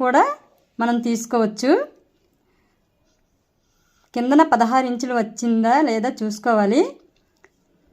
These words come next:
చూడండి, పదిహేను ఇంచులు వచ్చింది. పదిహేను ఇంచులకి ప్లస్ వన్ ఇంచు టక్స్ కోసం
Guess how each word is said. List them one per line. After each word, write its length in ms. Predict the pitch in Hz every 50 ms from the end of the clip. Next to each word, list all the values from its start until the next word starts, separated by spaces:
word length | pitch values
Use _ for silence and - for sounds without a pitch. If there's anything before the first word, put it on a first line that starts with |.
| _ _ _ _ _ _ _ _ _ _ _ _ _ _ _ _ _ _ _ -
చూడండి, 340 | - 247 254 254 247 247 294 359 - -
పదిహేను 340 | 247 240 262 269 285 269 254
ఇంచులు 220 | 254 254 277 262 247
వచ్చింది. 400 | 233 233 - 247 233 208 208 247 339 508 554 -
పదిహేను 380 | 254 233 254 262 277 285 277 269 269
ఇంచులకి 440 | 262 254 240 262 254 254 247 269 349 508 571 - - _ _ _ _ _ _
ప్లస్ 220 | - 294 302 294 285 269
వన్ 140 | 254 247 254 254
ఇంచు 240 | 262 262 277 320 370 523 605 640 - _ _ _ _ _ _ _ _ -
టక్స్ 240 | 240 247 247 - - - -
కోసం 280 | 269 254 247 - 277